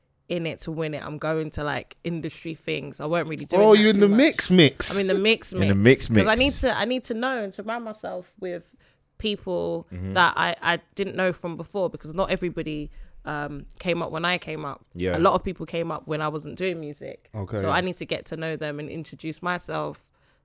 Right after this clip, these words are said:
Speaker 1: because it's not a thing of where, "Oh, I'm Lioness, so everyone knows me." It's never, it's never that thing. It's like
Speaker 3: That, that
Speaker 1: starting
Speaker 3: sense of
Speaker 1: again.
Speaker 3: entitlement.
Speaker 1: Yeah,
Speaker 3: Mm.
Speaker 1: it's definitely starting again. So I need to just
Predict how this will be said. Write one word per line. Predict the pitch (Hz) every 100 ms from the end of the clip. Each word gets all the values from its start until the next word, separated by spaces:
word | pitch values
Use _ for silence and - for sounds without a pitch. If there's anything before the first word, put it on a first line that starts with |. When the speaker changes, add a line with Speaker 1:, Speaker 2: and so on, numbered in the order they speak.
| -
Speaker 1:
because | - 156 147 139 -
it's | -
not | 185 156
a |
thing | - 175 165
of | 151 160
where, | 151 143
"Oh, | 151 143
I'm | 143 156
Lioness, | 151 156 143
so | - 139 139 143 -
everyone | 151 147 147
knows | 147
me." | 139 143 143 _ _ -
It's | -
never, | 185 175 160 -
it's | 170
never | 165 180 196 160
that | 147 -
thing. | - 151
It's | - -
like | 170
Speaker 3:
That, | -
that |
Speaker 1:
starting | - 180 127 101
Speaker 3:
sense |
of | 170
Speaker 1:
again. | 123 -
Speaker 3:
entitlement. | 98 80 82 76 -
Speaker 1:
Yeah, | 175 180 156
Speaker 3:
Mm. | 101 95
Speaker 1:
it's | - -
definitely | 202 190 185 165 170
starting | - 175 151 160
again. | 160 175 156
So | - - 156
I | 151 151
need | 156 156 147 -
to | 160 151 151 - _ _ _ _ _
just | - 143 - - -